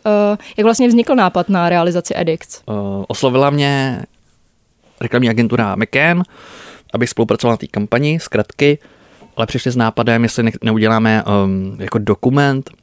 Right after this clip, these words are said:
Speaker 2: a nějakým společnou debatou jsme došli k tomu, že to asi nemá moc, ehm, jako představa, že natočí si dokument o tom, ehm, dokument o drogách, který bude na i vysílání, tak s-,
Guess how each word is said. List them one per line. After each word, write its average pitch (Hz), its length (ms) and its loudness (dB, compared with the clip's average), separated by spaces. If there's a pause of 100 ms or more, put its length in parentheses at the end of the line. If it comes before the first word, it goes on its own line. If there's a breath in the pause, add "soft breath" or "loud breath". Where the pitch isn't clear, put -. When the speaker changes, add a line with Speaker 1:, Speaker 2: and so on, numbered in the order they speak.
(120)
Speaker 2:
a 107 300 -2
nějakým 107 680 -4 (180)
společnou 104 360 -6
debatou 101 340 0
jsme - 160 -4
došli 98 220 -4
k - 40 -20
tomu, 101 140 -2
že 101 100 -6
to 98 100 -6
asi - 140 -6
nemá 101 200 -2
moc, 101 360 -4 (180)
ehm, 101 160 -8 (920 soft breath)
jako - 120 -8
představa, 107 460 -2
že 107 340 2 (800 loud breath)
natočí 110 420 -4
si 113 120 -6
dokument 104 720 0
o 98 60 -10
tom, 104 460 0
ehm, 95 480 -4
dokument - 320 -4
o - 40 -6
drogách, 101 400 -4
který 104 180 -4
bude 104 160 0
na 98 140 -2 (120)
i 110 80 -2
vysílání, 107 680 -2
tak - 220 -12
s-, - 120 -20